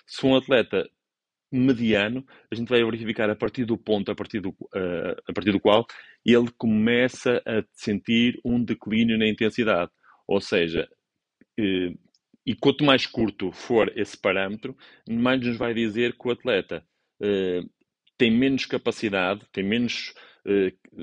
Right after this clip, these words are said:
uma fisiologia muito menos desenvolvida, um trabalho ainda muito precário, digamos assim,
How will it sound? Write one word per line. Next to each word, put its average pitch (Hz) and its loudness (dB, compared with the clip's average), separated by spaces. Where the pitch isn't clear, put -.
uma 107 0
fisiologia 107 0
muito 113 -2
menos 113 2
desenvolvida, 95 0
um 92 -4
trabalho 104 2
ainda 101 2
muito 120 0
precário, 98 2
digamos 95 0
assim, 107 -4